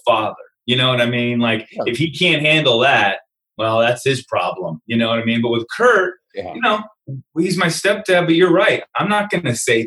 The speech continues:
Speaker 1: things about Kurt that I wanna sort of get off my chest in the, in a,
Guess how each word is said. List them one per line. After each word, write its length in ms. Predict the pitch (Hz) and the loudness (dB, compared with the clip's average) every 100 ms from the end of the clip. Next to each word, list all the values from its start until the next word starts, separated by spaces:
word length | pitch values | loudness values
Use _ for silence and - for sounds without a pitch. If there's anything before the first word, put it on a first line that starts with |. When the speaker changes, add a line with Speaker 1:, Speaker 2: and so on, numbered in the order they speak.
| - | -4
Speaker 1:
things 380 | 117 117 151 - | -4 -4 -4 -4
about 260 | 120 104 107 - | -2 -2 -4 -6
Kurt 300 | - 120 123 - _ _ - | -4 -2 -2 -8 _ _ 0
that 100 | 117 | 0
I 120 | 120 | 0
wanna 280 | 120 117 113 | -2 -2 -4
sort 280 | - 120 | -2 -2
of 140 | 110 - | -4 -2
get 140 | 123 | -2
off 160 | 117 110 | 0 -2
my 120 | 107 98 | -6 -8
chest 480 | - 110 113 - | -4 -2 -4 -6
in 80 | 107 | -8
the, 100 | 98 - - | -8 -10 -8
in 100 | |
a, 40 | 113 | -8